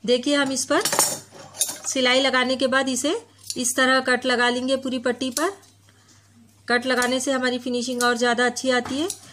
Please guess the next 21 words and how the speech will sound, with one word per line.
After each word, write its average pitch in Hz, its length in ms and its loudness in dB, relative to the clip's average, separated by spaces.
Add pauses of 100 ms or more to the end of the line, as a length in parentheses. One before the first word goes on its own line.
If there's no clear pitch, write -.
(220)
तो 262 60 -2
इसी 262 240 -2
तरह 254 280 4
पूरी 254 280 -4
पट्टी 247 300 -2
पर 254 180 0
हम 254 180 -2 (120)
कट 226 160 0
लगा 233 240 2
लेंगे। 254 300 -2 (2500)
जहाँ 233 340 4
भी 262 100 -4
गोल 240 280 4
है 254 120 2
हमारा, 240 280 2
वहाँ 233 200 2
पर 262 200 0 (120)
कंपलसरी 233 560 2
है 247 120 2
कट 233 220 0
लगाना। 220 380 0